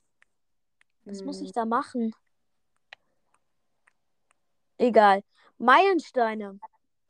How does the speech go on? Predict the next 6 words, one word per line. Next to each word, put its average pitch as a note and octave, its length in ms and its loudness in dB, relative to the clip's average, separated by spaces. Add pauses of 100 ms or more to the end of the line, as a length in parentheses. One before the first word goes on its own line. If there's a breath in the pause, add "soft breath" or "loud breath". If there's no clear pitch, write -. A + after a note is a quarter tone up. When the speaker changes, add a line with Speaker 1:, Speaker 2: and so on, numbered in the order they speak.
(340 loud breath)
Speaker 1:
Zerstöre D#4+ 640 -4
Gebäude. A#3+ 720 -2
Wow, G3+ 640 -4 (160)
krass. - 560 -10 (3500)
Ähm, B3 560 -10 (480)
sonstiges. B3+ 1400 -4